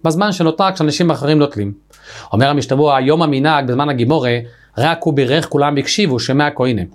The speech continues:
היום המנהג, כמו שנראה לעלון, שכל אחד מהמסובים מברך לעצמו ולא יוצאים ברכתו, אז כולם צריכים להתכונן. מכל מקום לא ישתנה הדין, כי גם היום הנכון שיאמרו המסובים כל ברכה וברכה בלחש, אם המברך שמברך בקול רום. הוא צריך יותר להתכונן, כולם אומרים איתו.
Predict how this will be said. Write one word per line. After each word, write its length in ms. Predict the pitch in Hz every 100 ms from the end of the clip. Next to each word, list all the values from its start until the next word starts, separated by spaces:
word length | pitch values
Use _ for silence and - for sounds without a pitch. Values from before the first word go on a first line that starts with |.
| _ - - -
היום 240 | 120 139 170
המנהג, 520 | 151 147 160 151 131 117 _ _ -
כמו 140 | 147
שנראה 280 | 147 139 143
לעלון, 340 | 127 139 147
שכל 360 | 143 110 160 151
אחד 220 | - 147
מהמסובים 360 | 131 123 156 131
מברך 280 | 127 131
לעצמו 500 | 135 123 151 147 127 - _ 156
ולא 200 | 147 120
יוצאים 300 | 117 127 117
ברכתו, 460 | 120 120 117 139 -
אז 140 | 123
כולם 280 | 143 127 131
צריכים 220 | - 127
להתכונן. 420 | 117 120 123 165
מכל 220 | 180 285
מקום 240 | 254 185 175
לא 60 |
ישתנה 300 | 190 190 180
הדין, 360 | 175 208 185 180 180 _ _
כי 80 | 139
גם 260 | 143 180
היום 340 | 156 147 190 165
הנכון 580 | 135 123 175 185 160 160
שיאמרו 480 | - 147 131 143
המסובים 460 | 175 160 151 151 165
כל 140 | 165
ברכה 280 | 156 147 -
וברכה 320 | 151 139 -
בלחש, 680 | 143 131 143 160 147 139 -
אם 100 | 143
המברך 360 | 131 123 156 -
שמברך 280 | 127 135
בקול 340 | 139 123 139 127
רום. 240 | 139 123 - _ _ _ _
הוא 140 | - 131
צריך 240 | - 139
יותר 240 | 131 220 190
להתכונן, 380 | 151 - 127 110
כולם 180 | 120 135
אומרים 280 | 139 151
איתו. 320 | 165 175 185